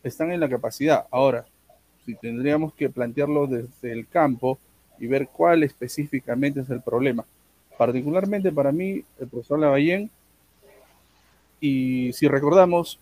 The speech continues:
¿qué sucede a partir de la, de las últimas fechas antes de que termine el campeonato y por qué llegamos a la final?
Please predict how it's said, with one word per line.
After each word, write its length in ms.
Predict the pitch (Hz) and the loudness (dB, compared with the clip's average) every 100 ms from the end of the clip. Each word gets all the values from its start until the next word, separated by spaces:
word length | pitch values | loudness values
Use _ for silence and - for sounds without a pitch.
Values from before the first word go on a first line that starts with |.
| - | 0
¿qué 100 | 190 | 0
sucede 420 | 185 - 208 180 | 0 2 4 4
a 80 | 156 | 4
partir 360 | 151 156 180 | 2 0 0
de 140 | 180 165 | 2 4
la, 320 | 147 131 135 _ _ _ - | 4 4 0 _ _ _ -4
de 140 | 143 | 0
las 240 | 135 131 | 2 0
últimas 380 | 170 180 170 147 | -2 -2 -2 0
fechas 480 | - 180 160 156 - _ _ _ _ _ - _ _ _ | 2 4 2 0 -4 _ _ _ _ _ -20 _ _ _
antes 380 | 151 160 165 156 | -2 0 0 0
de 120 | 156 | -2
que 240 | 151 143 127 | 0 0 0
termine 400 | 131 139 156 156 | 0 2 2 2
el 40 | |
campeonato 600 | 151 127 139 165 151 160 | 0 0 2 2 0 -4
y 80 | 139 | -4
por 220 | - 139 | -4 -4
qué 120 | 156 | -2
llegamos 480 | 156 156 160 160 147 | 0 0 0 -2 -4
a 40 | 127 | -6
la 100 | 117 | -6
final? 400 | 143 165 120 | -2 0 0